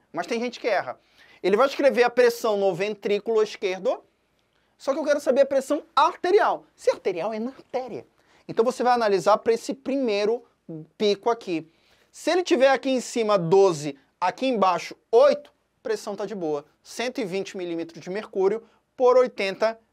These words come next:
milímetros de mercúrio. Show? Outra coisinha que eu queria enriquecer também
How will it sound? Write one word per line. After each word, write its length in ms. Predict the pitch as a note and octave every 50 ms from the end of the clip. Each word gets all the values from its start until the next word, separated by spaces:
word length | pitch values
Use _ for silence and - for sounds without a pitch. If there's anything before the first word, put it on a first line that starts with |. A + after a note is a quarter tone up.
| _ _
milímetros 500 | - A3+ B3 A3+ F#3+ E3 E3 E3+ E3 E3+
de 60 | D#3+
mercúrio. 460 | E3 F3+ G3+ G3+ - - C#3+ C3+ - _ _ _
Show? 420 | - - - A#3+ A#3+ C4+ D4 - _ _ _ - _ _ _
Outra 300 | - A#3 C4+ C4+ D#4+ C#4
coisinha 420 | - D4 C4 B3+ - B3+ B3 B3+ A#3
que 80 | -
eu 60 | B3
queria 300 | - B3 A#3+ B3+ C4 - _ -
enriquecer 680 | C4+ C#4 B3 C4 C4+ C4 C#4 A#3+ A#3 - - A#3+ A3+ A#3
também 420 | A#3+ G#3+ F#3+ F#3 F#3+ G3+ G#3 G#3